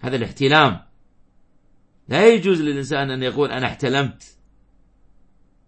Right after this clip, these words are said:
هذا الاحتلام من تلعب الشيطان بك وأنت نائم، لم تنم على ذكر الله عز وجل وعلى طهارة،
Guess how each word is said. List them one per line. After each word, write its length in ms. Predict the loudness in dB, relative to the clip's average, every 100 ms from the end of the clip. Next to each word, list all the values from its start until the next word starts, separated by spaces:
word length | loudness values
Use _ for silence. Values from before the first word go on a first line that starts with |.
| _ _
هذا 240 | -2 0
الاحتلام 500 | -2 -4 -6 -2 -2
من 180 | -2 -4
تلعب 400 | -2 -2 -2 -4
الشيطان 600 | -4 -4 -4 0 0 2
بك 340 | 2 2 0 -6
وأنت 280 | -6 -4
نائم، 600 | -2 2 2 2 0 -2 -10 _ _ _ _ _ _
لم 160 | -6 -4
تنم 320 | -2 -2 -2
على 200 | -2 -2
ذكر 240 | -2 -2
الله 220 | -2 0
عز 420 | 0 0 -2 -4 -4
وجل 360 | -4 -2 -2
وعلى 340 | -2 -2 -2 -4
طهارة، 640 | 0 4 6 4 0 -8